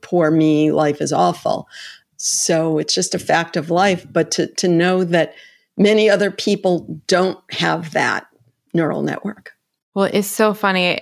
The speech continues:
Speaker 2: I mean, it even got so intense that I, and now I actually, now everything has become so much that I am much better about, like, taking days off on holidays and such. But, um, in the past, I would sometimes have a holiday and I'd be like,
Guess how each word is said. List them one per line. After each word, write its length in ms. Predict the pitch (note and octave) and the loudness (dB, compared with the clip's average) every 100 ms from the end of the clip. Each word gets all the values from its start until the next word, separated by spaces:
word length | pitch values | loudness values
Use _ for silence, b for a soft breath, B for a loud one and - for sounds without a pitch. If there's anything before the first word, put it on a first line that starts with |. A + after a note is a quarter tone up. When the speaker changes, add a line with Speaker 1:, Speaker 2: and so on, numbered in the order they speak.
| - | -2
Speaker 2:
I 80 | F#3 | 0
mean, 140 | F#3+ | 2
it 60 | F3 | 2
even 220 | G3 G#3 | 0 2
got 200 | F#3 - | 0 -2
so 160 | G3 | -2
intense 460 | F3+ F3+ F3+ F3+ - | -2 -4 -6 -6 -4
that 340 | F3 E3 - - | -2 0 -2 -2
I, 520 | E3 D#3+ D#3+ D#3 D#3+ b b b _ _ _ _ | -2 0 0 0 -4 b b b _ _ _ _
and 200 | G3 G3+ | 0 2
now 320 | G#3 A3 A3 | 4 4 2
I 120 | G3+ F3+ | 2 2
actually, 480 | D#3+ E3 - E3 | 0 -2 -2 -2
now 500 | F3+ G3+ A3 A3 F#3 - | 0 2 2 0 -2 -2
everything 340 | F3 F3 E3 D#3+ | -2 0 -2 -2
has 280 | D#3+ D#3+ | -2 -2
become 460 | - E3 E3 D#3+ D#3+ | -2 -4 -2 -2 -4
so 360 | - - E3 D#3+ | -6 0 0 2
much 480 | D#3+ D#3 - - - | 0 0 -2 -6 -2
that 300 | D3+ D3 - | 0 0 -2
I 180 | D#3 D3+ E3+ | -2 -2 -2
am 240 | D#3 D#3 | -2 0
much 240 | D3+ - | -2 -4
better 240 | - D3+ D#3 | -4 -2 0
about, 360 | D3+ D3+ - | 0 0 -2
like, 240 | - D3+ - _ _ _ _ _ _ - | -4 -4 -6 _ _ _ _ _ _ -6
taking 280 | D#3 E3+ | -4 -2
days 200 | D#3+ D#3 | 0 2
off 180 | D#3+ D3+ | 0 0
on 80 | D#3 | -2
holidays 760 | D3+ D#3 D3+ D3 D3+ - - - - | 0 0 0 -2 -2 -6 -16 -14 -8
and 160 | D#3 | -6
such. 420 | - D#3+ D3+ - | -2 -2 -2 -4
But, 220 | - F3+ - B B B B - | -2 -2 -2 B B B B -2
um, 340 | B3+ C4+ A3 | 2 2 2
in 120 | B3 | 2
the 40 | A3 | 2
past, 500 | B3 A3 A3+ A3+ G#3 | 2 0 0 0 0
I 160 | F#3+ | 2
would 260 | F#3 F3+ F3 | 2 0 0
sometimes 400 | - G#3+ A3+ G3 | -2 2 2 2
have 240 | G3+ F3+ | 0 0
a 80 | - | 0
holiday 640 | F3+ F3 F3 E3+ E3 D#3+ - | 0 2 2 2 2 0 -2
and 100 | F3+ | -2
I'd 60 | |
be 100 | F3+ | 2
like, 220 | E3+ E3 | 2 2